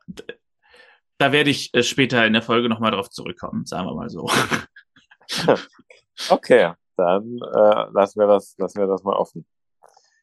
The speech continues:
Speaker 1: Christian hat also die Hirnströme, die gemessen wurden, und etwas ist nicht in Ordnung.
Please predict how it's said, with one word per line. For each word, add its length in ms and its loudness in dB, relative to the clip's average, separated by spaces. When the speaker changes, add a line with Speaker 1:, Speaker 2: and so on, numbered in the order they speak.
Speaker 1:
Christian 340 2
hat 160 0
also 200 0
die 120 -2
Hirnströme, 1000 0
die 400 -8
gemessen 600 -2
wurden, 300 2
und 160 0
etwas 300 -2
ist 160 -8
nicht 140 0
in 100 2
Ordnung. 460 0